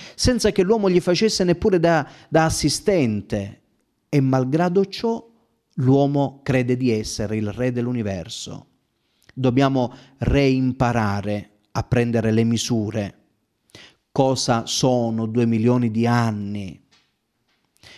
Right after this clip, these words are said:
rispetto a venti miliardi di anni luce dell'universo? Cosa sono le distanze per, perché, che percorre l'uomo rispetto alla distanza Sole-Terra?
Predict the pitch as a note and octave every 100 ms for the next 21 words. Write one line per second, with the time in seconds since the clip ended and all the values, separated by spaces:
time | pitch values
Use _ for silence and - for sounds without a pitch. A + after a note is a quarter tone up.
0 | _ A2+ A2 - B2+ A2+ - A2+ G2+ A#2+
1 | A#2+ A2 A2+ A2 A2+ A#2 A2+ G#2+ G2 G#2+
2 | G2+ - - A#2 A2+ A2+ G#2+ G#2 A#2 G#2+
3 | A2+ G#2 G#2 G#2+ G#2+ A2 G#2 G#2+ - A2+
4 | G#2+ _ _ _ - - - C#3+ C3+ C3
5 | D#3 D3 C3+ B2+ C3 - - D3 C#3 B2
6 | - A#2 - B2 - A#2+ - _ C#3+ C3
7 | - - - A#2 C#3+ C3 C3+ - D3 D3
8 | B2+ C3 A#2 - - B2 C3+ D3 C#3+ C3+
9 | B2+ - C#3+ C#3 C#3 - B2 - - A#2+
10 | B2 A#2+ B2 - C3 B2+ - A2+ - C3+
11 | C3+ B2 A2+ C#3 C#3 A#2 G2+ G#2+ A2 A2